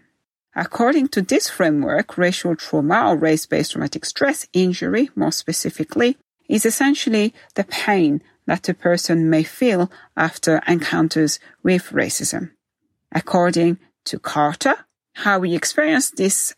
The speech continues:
encounters is going to be dependent on us as individuals, but also on the context and on history. So whether a race-based or racism-related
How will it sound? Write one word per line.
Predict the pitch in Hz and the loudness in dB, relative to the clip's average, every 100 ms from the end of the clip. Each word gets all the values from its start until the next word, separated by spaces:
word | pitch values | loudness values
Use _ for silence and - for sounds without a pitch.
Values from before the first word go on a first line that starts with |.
| - | -2
encounters | 180 165 196 220 - 427 - - _ - | -2 -2 -2 -2 0 -2 -2 -10 _ -4
is | 185 185 190 - _ - | 0 2 0 -2 _ -4
going | 214 208 | 0 0
to | 208 | 0
be | 196 | 0
dependent | 190 185 - 185 170 180 170 - - | 0 0 0 0 2 0 0 -4 0
on | - 160 160 - | 2 4 2 0
us | 262 - - - | -2 -2 -6 -2
as | 175 175 - | 0 0 0
individuals, | 170 156 151 269 302 233 240 233 - - - - | 0 0 0 0 2 2 2 0 -6 -12 -20 -6
but | - 160 | -4 -2
also | - 160 156 - 156 151 - _ _ | 0 0 0 0 0 -2 -6 _ _
on | 165 156 | 0 2
the | - | 0
context | - 175 185 151 160 - - | -2 -2 0 -2 -2 -6 -6
and | - 165 156 - | 0 2 0 0
on | 156 | 0
history. | 147 - 156 - - 147 - - _ _ _ _ _ | 0 0 -2 -2 -8 -8 -10 -16 _ _ _ _ _
So | - 285 254 | -4 0 0
whether | 254 269 269 262 254 262 - _ | 2 0 0 2 2 0 -10 _
a | 233 226 | 0 2
race-based | 185 180 233 240 226 196 - 214 156 90 - - - - _ | 0 0 2 0 -2 -6 0 0 0 -2 -6 -10 -16 -20 _
or | 196 202 | 0 2
racism-related | 196 214 214 202 208 196 185 180 185 190 - 180 - | 2 0 -2 -2 0 0 0 2 0 -2 -2 -4 -4